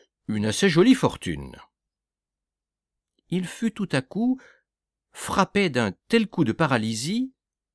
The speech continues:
qu'on le crut mort. La faculté vint à son secours, et il s'en tira, mais non sans perte, car il laissa derrière lui à peu près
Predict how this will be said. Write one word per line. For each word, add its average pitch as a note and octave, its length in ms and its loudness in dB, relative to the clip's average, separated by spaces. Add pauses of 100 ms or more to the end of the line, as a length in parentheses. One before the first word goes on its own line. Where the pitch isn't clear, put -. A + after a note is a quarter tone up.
(240)
qu'on E2+ 180 -8
le E3+ 160 -2
crut G2 240 -6
mort. - 720 -10 (1160)
La F#2+ 120 -2
faculté B2 800 0 (180)
vint B2+ 260 4
à C#3+ 80 4
son C#3+ 160 0
secours, E2 600 -6 (840)
et F3+ 60 0
il A3 140 -4
s'en E3 200 2
tira, C#3+ 480 -4 (840)
mais C3 180 -2
non G3 220 0
sans F3 240 -2
perte, - 540 -8 (800)
car G3 180 2
il G#3+ 140 2
laissa A3+ 260 4
derrière F3 400 4
lui G#3 220 2
à E3+ 40 2
peu F3 140 2
près F3 400 0